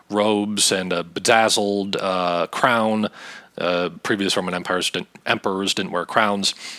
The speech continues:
And so Constantine maintains this kind of stuff. And again, this, that, uh, uh, the style of the Eastern Roman court going forward is going to have influence on a lot of other things.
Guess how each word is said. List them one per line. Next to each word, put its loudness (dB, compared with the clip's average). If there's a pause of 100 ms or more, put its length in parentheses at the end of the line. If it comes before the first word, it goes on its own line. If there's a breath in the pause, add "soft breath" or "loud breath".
(300 loud breath)
And 2
so 0
Constantine 0
maintains 2
this 0
kind 0
of -8
stuff. -2
And -6
again, 0
this, -2
that, 2 (680 loud breath)
uh, 4
uh, 2
the -2
style 4
of -4
the -4 (640)
Eastern 2
Roman -2
court -2
going -4
forward -2
is -2
going -2
to -8
have 0
influence -6
on -6
a -8
lot -8
of -4
other 4
things. 0